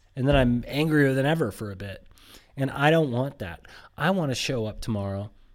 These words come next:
on the f-, on the beautiful shores of the city of the G-, general Toronto area and, uh, the G T A, and I, I'm gonna say, "Hey,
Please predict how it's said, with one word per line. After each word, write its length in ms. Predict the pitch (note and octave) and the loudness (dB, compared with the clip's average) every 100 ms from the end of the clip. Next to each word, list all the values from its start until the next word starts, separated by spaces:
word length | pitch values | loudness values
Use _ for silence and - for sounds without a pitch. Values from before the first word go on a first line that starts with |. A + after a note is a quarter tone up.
| _ _ - _ _ _ - - | _ _ -20 _ _ _ -18 -8
on 140 | G#2+ | -6
the 60 | G#2 | -6
f-, 200 | - - | -8 -18
on 200 | - A2+ | -12 -8
the 80 | G#2 | -8
beautiful 600 | F#2 C3+ G3 G3+ - F#3+ | -8 -2 2 2 0 -2
shores 640 | - - F3 F3+ E3 B2 | -2 -2 0 0 0 -2
of 160 | B2 A#2 | -6 -8
the 140 | A2+ | -10
city 380 | - - A#3 A#3 | -6 -6 -4 -6
of 140 | G#3 D#3+ | -6 -6
the 120 | C3+ | -8
G-, 420 | B2 - F#3+ A3 | -10 -10 -8 -8
general 560 | D3 G#3+ A3+ B3+ A#3 E3 | -8 -8 -6 -6 -4 -4
Toronto 520 | G3+ F#3 E3+ E3+ D#3 | -4 -4 -2 0 0
area 540 | D#3 D3 C3+ G#2+ F#2+ - - _ _ _ _ - | 0 -2 -6 -8 -12 -18 -20 _ _ _ _ -2
and, 520 | B2+ B2 A#2+ A2+ A#2+ | 0 2 0 -2 -4
uh, 420 | A#2 A2+ G#2 G#2 | -6 -6 -6 -8
the 120 | A2 | -8
G 240 | A2 G#3+ G3+ | -6 -6 -6
T 240 | G#3+ F#3+ | -2 0
A, 200 | D#3 C3+ | 0 0
and 120 | G#2+ A2 | -2 -4
I, 180 | A2+ - | -6 -6
I'm 160 | A2+ | -6
gonna 220 | A#2 A2+ G#2+ | -4 -6 -6
say, 280 | - A#2 | -6 -6
"Hey, 520 | G#2 - G#3+ D3+ G2+ | -4 0 0 0 -4